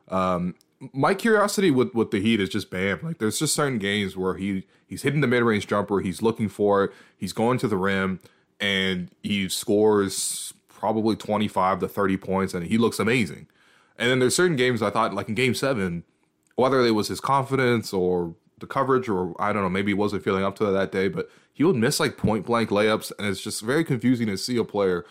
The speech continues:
who obviously is consistently excellent on the defensive end, um, and does the right things and makes the right plays, is an unselfish player, but his offense going up and down so much, it, it just, it confuses me a little bit in terms of why Bam is so in and out as a scorer.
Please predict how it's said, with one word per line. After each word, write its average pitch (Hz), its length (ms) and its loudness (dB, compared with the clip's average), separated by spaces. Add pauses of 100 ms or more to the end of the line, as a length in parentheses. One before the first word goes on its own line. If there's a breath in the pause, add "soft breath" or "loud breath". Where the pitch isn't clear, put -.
(260 loud breath)
who 151 140 4
obviously 214 280 2
is 123 80 -2
consistently 123 520 0
excellent 95 360 0
on 85 80 -4
the 87 80 -6
defensive 95 460 -4
end, 82 240 -4 (400 soft breath)
um, 85 460 -2
and 110 160 0
does 131 260 2
the 113 80 2
right 98 260 0
things 107 260 0
and 95 80 -4
makes 98 180 -2
the 98 80 -4
right 90 220 0
plays, 90 640 -4
is 107 140 -2
an 113 80 2
unselfish 110 560 0
player, 107 280 2
but 82 240 -2 (640 soft breath)
his 113 160 0
offense 104 380 2
going 101 240 0
up 98 140 0
and 90 100 -2
down 90 220 -2
so 85 120 -8
much, 76 280 -10
it, 78 120 -8
it 87 80 -12
just, - 320 -6
it 110 120 -2
confuses 107 400 2
me 90 80 -4
a 80 60 -8
little 82 200 -10
bit 82 180 -14
in 90 60 -8
terms 90 240 -6
of 87 140 -10 (160)
why 92 320 0
Bam 90 320 -2
is 85 100 -6
so 92 140 -4
in 87 120 -8
and 87 120 -4
out 85 160 -4
as 82 120 -8
a 80 60 -14
scorer. - 400 -12